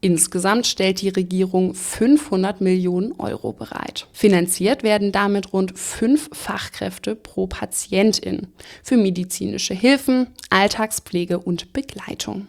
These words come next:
Das neue Gesetz gilt als Meilenstein für Pflegegerechtigkeit und als starkes Zeichen für eine Gesellschaft, die niemanden alleine lässt. Momentan bewegt sich ganz schön viel im Tierschutz.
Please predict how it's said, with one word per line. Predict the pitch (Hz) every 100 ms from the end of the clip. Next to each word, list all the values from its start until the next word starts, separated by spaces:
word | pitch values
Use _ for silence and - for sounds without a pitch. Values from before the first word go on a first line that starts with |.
| _
Das | 214 214
neue | 202 196
Gesetz | 180 175 180 233 -
gilt | - 208 208
als | 202 196 -
Meilenstein | 185 185 226 226 185 - 180 170 175 185
für | - 202 202
Pflegegerechtigkeit | 202 - 196 247 208 180 - 196 185 - - - - - - -
und | - 240 269
als | 285 277
starkes | - 190 196 208 -
Zeichen | - - 208 190 196 185
für | - 240
eine | 185
Gesellschaft, | 180 175 180 175 180 - 196 185 - _ _
die | 240
niemanden | 254 202 170 175 175 - 185
alleine | 220 254 254 196 - 190
lässt. | - - - - - - - - - - -
Momentan | 208 294 247 220
bewegt | 214 196 202 -
sich | 202 -
ganz | 185 196 277
schön | - 202 190
viel | 185 - 208
im | - 185 170 180
Tierschutz. | - 196 233 - - - - -